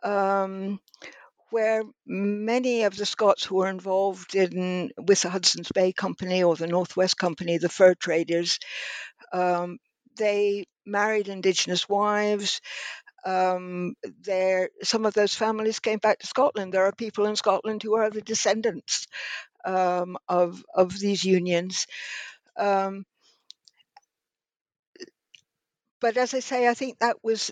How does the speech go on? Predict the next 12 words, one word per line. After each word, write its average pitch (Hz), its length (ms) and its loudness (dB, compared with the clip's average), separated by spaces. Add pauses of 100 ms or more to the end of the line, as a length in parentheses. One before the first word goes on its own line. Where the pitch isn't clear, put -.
th-, 208 280 -8
that 185 560 0
tended 226 320 0
to 214 80 -4
happen 202 300 0
more, 196 420 0
more 190 640 0 (460)
often 190 360 4 (380)
north 196 380 0
of 190 120 -2
the 190 80 -2
border. 180 440 0